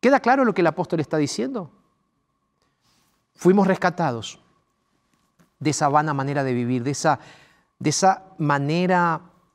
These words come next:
trágica de vivir. Es por esa razón que por ese rescate que Dios pagó, no con cosas corruptibles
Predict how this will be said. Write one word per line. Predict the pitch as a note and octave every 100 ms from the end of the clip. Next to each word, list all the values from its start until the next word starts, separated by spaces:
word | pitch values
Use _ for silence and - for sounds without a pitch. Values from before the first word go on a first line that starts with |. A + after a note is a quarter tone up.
| _ _ _ _ _ _ _
trágica | F3 E3+ - B2 A#2+
de | A2
vivir. | A2 A2 G#2 G#2 - _ _ _ _ _ _ _ _ _ _ _ _ _ _ _ _ _ _ _ _ _ _ _ _ _
Es | C3
por | D#3
esa | D3 D#3+
razón | C#3+ - D3 B2 - _ _ _ _ _ _ _ _ _ _ _ _
que | -
por | B2
ese | C3+ -
rescate | C#3 B2+ - C#3 C3
que | B2
Dios | A#2+ C3+
pagó, | - B2 A#2 A2 - _ _ _ _ _ _ _ _ - _
no | D#3 G3 F3+
con | G#3+ F#3
cosas | G3 F#3 -
corruptibles | - E3 C#3+ C3 - D#3 A#2+ A2+ G2+ -